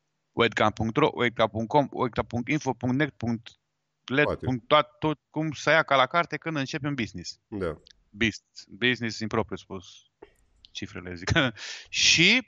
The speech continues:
Speaker 1: apoi, uh, aveam o idee de a face un fel de, apropo de hate, zic, bă, eu zic că fotografii pot face să fie prieteni.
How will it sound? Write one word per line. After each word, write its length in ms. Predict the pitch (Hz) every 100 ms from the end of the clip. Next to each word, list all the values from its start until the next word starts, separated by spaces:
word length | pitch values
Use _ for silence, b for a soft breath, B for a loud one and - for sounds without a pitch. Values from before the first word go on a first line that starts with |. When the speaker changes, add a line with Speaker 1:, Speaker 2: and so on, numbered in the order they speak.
| _
Speaker 1:
apoi, 420 | - 147 226 240 -
uh, 720 | 185 190 185 185 180 175 170 160 B B B B B B B B B - - - - - -
aveam 280 | - 170 202
o 60 |
idee 280 | 190 151 190
de 100 | 180
a 60 | 165
face 360 | - 185 -
un 120 | 170 160
fel 340 | - 180 175
de, 1000 | 156 165 160 156 151 147 139 131 104 55 50 -
apropo 380 | 117 123 123 143
de 240 | 127 123
hate, 320 | 107 113 107 98
zic, 180 | 113
bă, 180 | 139 165
eu 60 | 151
zic 160 | 139
că 80 | -
fotografii 540 | 107 131 120 139 139 127
pot 340 | - 131 151
face 800 | - 110 101 - 104 110 127 131 _ _ _
să 240 | - 113
fie 460 | 95 - 104 117 127
prieteni. 680 | - 113 110 95 92 82